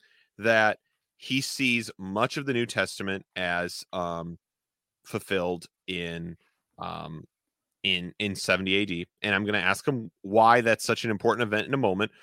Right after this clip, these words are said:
But I just wanna give it examples of, like, things you may not un-, you may not have realized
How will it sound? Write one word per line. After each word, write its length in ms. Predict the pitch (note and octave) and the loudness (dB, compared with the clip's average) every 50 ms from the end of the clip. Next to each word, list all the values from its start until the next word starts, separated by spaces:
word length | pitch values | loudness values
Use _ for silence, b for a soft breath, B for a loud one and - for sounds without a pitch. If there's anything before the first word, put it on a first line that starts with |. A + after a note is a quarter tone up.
| b b b b | b b b b
But 160 | - D3+ D3+ - - | 4 4 4 4 6
I 100 | - D3 | 6 6
just 180 | E3 E3 E3 - | 8 6 4 6
wanna 180 | F3 E3 D3+ C#3 | 6 6 6 8
give 200 | C3+ D3 C#3 C3+ | 6 6 8 8
it 100 | C#3 - | 6 4
examples 680 | - A2+ A2 G2+ G2 A2 A2 A#2+ A#2 - A#2+ A2 G2 G#2+ | 4 -4 -2 2 4 6 6 6 6 6 6 4 6 4
of, 160 | G#2 F2+ F#2 | 0 2 4
like, 240 | G2+ G2+ G2 F2+ _ b b b b _ | 6 6 6 4 _ b b b b _
things 260 | - C#3 C#3 C3+ A#2+ | 2 2 2 4 2
you 80 | B2 B2+ | 2 2
may 240 | B2 A2 A2+ A#2 B2 | 2 2 2 2 4
not 240 | A#2+ A#2+ A2+ A#2+ - - | 4 4 2 2 0 -2
un-, 200 | - A2+ A#2 A2+ _ _ - | -4 -4 -4 -4 _ _ -2
you 160 | G#2+ B2+ D3+ | 2 4 6
may 140 | F3 E3+ D#3+ | 8 8 8
not 180 | D#3+ D#3 D3+ | 8 8 8
have 160 | C#3 A#2 G2 | 6 4 2
realized 840 | F#2 G2+ A#2+ C#3 D3 C3+ G#2+ G2 F2+ F2+ F#2 G2 C#3 E3 - - _ | 2 2 4 6 6 6 4 4 0 0 0 -2 -2 -4 -6 -12 _